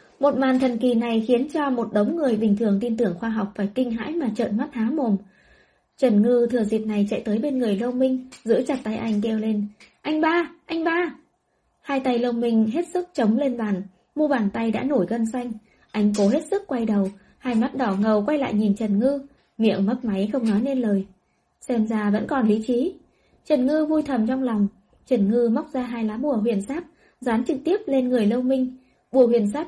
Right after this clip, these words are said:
điên cuồng hấp thu sát khí trong không khí, sau đó phụt một tiếng, biến thành một ngọn lửa màu xanh rồi hóa thành tro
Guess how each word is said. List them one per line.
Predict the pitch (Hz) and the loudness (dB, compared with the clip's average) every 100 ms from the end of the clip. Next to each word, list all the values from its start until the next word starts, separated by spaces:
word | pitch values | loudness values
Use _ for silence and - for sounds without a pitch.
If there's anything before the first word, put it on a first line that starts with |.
| - | -6
điên | 262 262 254 | -4 -2 0
cuồng | 240 196 | 0 0
hấp | 214 339 | -2 -4
thu | 285 254 240 226 220 | 0 2 2 -2 -6
sát | 311 330 | -10 -10
khí | - 226 233 349 | -4 0 2 0
trong | 320 262 | -2 -4
không | - 247 | -4 -4
khí, | 247 220 330 - _ _ | -2 -2 -2 -8 _ _
sau | 302 | -2
đó | 262 220 214 254 | -2 -2 -2 0
phụt | 311 220 | 0 2
một | 208 | 0
tiếng, | 226 233 381 - _ - | 0 0 -2 -10 _ -2
biến | 247 262 | 0 0
thành | 320 226 | 0 0
một | 208 | 0
ngọn | 220 220 | 0 0
lửa | 220 185 | 0 0
màu | 208 | -2
xanh | 202 269 269 254 | -2 -4 -4 -2
rồi | 233 202 | -2 -2
hóa | 196 226 | -2 -2
thành | 285 | -4
tro | 208 | -2